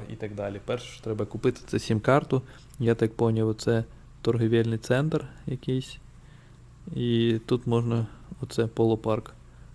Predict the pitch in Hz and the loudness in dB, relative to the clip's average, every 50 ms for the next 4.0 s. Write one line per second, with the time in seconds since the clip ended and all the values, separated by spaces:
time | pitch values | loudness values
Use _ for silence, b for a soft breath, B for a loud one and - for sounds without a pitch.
0 | - - - 127 120 - 127 123 - 123 117 117 117 110 - 120 110 - 123 123 | -20 -6 -4 -4 0 0 0 0 2 0 2 2 2 2 2 0 2 4 4 4
1 | - 123 110 113 110 110 - - 113 113 - - - - 123 117 110 117 110 113 | 4 2 4 4 4 2 2 -2 -4 -4 -4 -8 -4 0 0 0 2 0 -2 -2
2 | 110 - - 120 110 - - 117 113 - - - - - - - - - - - | -4 -4 -6 -6 -6 -4 -6 -6 -6 -6 -14 -20 -20 -20 -20 -20 -20 -20 -20 -20
3 | - - - 117 113 117 113 113 117 113 - - 127 120 - - 127 120 120 123 | -16 -10 -8 -4 -2 -2 0 0 0 -2 -4 -8 -10 -10 -8 -8 -8 -6 -6 -8